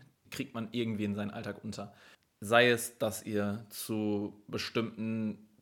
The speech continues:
Terminen oder zur Arbeit oder um eure Kinder abzuholen oder whatever, dass ihr da einfach mal zu Fuß hingeht und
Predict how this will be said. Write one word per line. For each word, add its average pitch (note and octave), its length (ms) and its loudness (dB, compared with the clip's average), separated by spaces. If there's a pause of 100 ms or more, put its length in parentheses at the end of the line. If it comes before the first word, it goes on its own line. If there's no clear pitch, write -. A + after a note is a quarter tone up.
(260)
Terminen A2 720 2
oder G2+ 640 0 (260)
zur - 200 -2
Arbeit G#2 720 2
oder G#2 460 -4 (680)
um G#2+ 480 -2 (480)
eure A2+ 200 0
Kinder A2+ 280 0
abzuholen G#2+ 400 -2
oder G#2 220 -2 (100)
whatever, A#2 580 0 (800)
dass A2+ 180 0
ihr A2+ 80 2
da A2 120 4
einfach A#2 280 0
mal A2+ 140 -2
zu B2 120 -6
Fuß B2+ 220 -6
hingeht G#2 400 -2 (240)
und G#2+ 360 -4